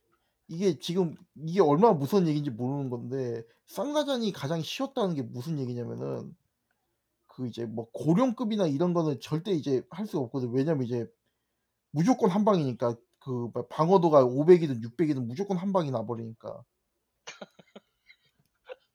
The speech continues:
Speaker 1: 그렇게 해가지고 이제 장비, 이제 발굴 장비 같은 거라고 해가지고 그 장비 옵션이나 이런 것들이 되게 좀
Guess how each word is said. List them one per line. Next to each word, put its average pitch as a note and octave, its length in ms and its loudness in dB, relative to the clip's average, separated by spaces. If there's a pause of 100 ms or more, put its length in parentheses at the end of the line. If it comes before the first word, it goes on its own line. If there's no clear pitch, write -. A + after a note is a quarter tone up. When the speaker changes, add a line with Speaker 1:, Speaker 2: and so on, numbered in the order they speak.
(400)
Speaker 1:
그렇게 B3+ 380 2
해가지고 A3+ 420 2
이제 E3 340 0
장비, F#3+ 460 0
이제 D3+ 380 0
발굴 F3+ 340 2
장비 F3+ 260 4
같은 D3+ 300 2
거라고 C3 1000 -2
해가지고 B2+ 680 -2 (800)
그 A2 520 -8
장비 F3 320 -2
옵션이나 C#3+ 920 2 (520)
이런 E3+ 220 0
것들이 B2+ 720 -2 (1000)
되게 F#3+ 220 2
좀 F3+ 420 4